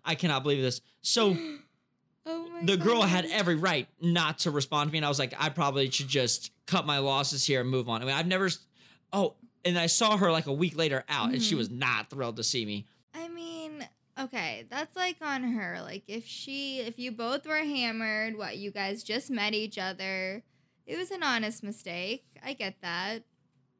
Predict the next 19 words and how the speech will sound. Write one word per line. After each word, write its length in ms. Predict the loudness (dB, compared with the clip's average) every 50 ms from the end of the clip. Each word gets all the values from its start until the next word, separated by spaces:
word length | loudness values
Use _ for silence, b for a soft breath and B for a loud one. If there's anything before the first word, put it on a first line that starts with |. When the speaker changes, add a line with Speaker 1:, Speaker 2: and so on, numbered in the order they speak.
| _ _ _ _ -8
Speaker 2:
I 100 | -2 0
Speaker 1:
Right, 180 | 2 2 2 2
Speaker 2:
mean 60 | 2
Speaker 1:
I 60 | 2
had 160 | 2 4 4
never 260 | 4 4 4 6 4 4
had 360 | 4 4 4 4 2 0 2
Speaker 2:
<laughs> 40 | 2
Speaker 1:
any 300 | 4 4 6 4 4 2
previous 520 | 0 -4 _ -2 0 0 2 4 2 2 2
contact 480 | 2 2 0 2 2 2 0 2 2 0
or 60 | 2
any 180 | 2 2 2
previous 340 | 2 2 2 4 4 4 2
conversation 540 | 2 0 0 0 2 2 2 2 2 0 2
with 160 | 0 0 2 2
her 120 | 0 0
Speaker 2:
Right. 240 | 2 0 0 0 2
Speaker 1:
beforehand. 540 | 2 2 4 4 4 4 2 0 -4 -8